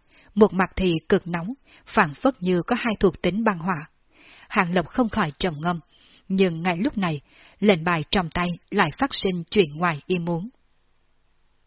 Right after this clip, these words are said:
Nguyên bổn, lệnh bài nhìn như vật chết, đột nhiên từ cổ văn phát ra từng đợt bạch mang nhỏ như tơ,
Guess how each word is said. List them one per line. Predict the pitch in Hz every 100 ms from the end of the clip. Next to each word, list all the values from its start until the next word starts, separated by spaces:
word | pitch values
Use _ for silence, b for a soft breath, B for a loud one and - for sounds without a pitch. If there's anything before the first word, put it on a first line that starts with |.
| _ _ _ _ _ _ _ _ _ _ b b b b b -
Nguyên | 202 202 175
bổn, | 170 139 - _
lệnh | 190 214 156
bài | 175 160 143 -
nhìn | 185 151
như | 160
vật | 165 170 -
chết, | 208 262 - b b b b
đột | 202 202 165
nhiên | 185 175 -
từ | 190 -
cổ | 196 147
văn | 185 175 - b b
phát | - 320
ra | 220 208
từng | - 185 156
đợt | 165 -
bạch | 180 -
mang | 175 175 165 _
nhỏ | - 202 147
như | 160 185
tơ, | - 175